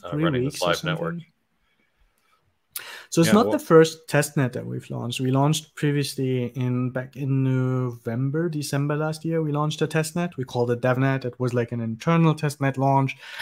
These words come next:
Speaker 2: And it already had, like, the, like, the basic components.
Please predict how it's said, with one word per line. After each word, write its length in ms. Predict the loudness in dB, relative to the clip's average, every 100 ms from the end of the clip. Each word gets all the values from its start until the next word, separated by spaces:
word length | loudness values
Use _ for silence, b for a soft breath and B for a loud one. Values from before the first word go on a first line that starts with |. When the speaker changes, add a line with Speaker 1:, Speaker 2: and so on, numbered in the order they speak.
| B B B _
Speaker 2:
And 360 | 4 6 8 4
it 160 | 0 -2 8
already 480 | 10 12 8 6
had, 440 | 4 6 6 4 2
like, 200 | -2 -2
the, 200 | -6 -6 _ _ _ -2
like, 180 | -2 -2
the 60 |
basic 440 | 2 4 4 0 -4
components. 720 | -4 -2 -2 -4 -6 -12